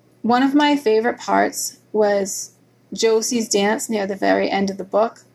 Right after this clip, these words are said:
which shows her twirling and swirling in her shawl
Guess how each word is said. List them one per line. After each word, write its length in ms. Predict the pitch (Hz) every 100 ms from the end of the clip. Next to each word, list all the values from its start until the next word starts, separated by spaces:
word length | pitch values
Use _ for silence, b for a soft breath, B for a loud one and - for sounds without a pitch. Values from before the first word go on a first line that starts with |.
| B B B B B -
which 200 | 220 -
shows 300 | 226 220 220
her 120 | 226
twirling 760 | - - 214 214 214 220 220
and 120 | 214 214
swirling 600 | - 208 202 202 208 208
in 80 |
her 140 | 214 214
shawl 600 | - 202 202 220 254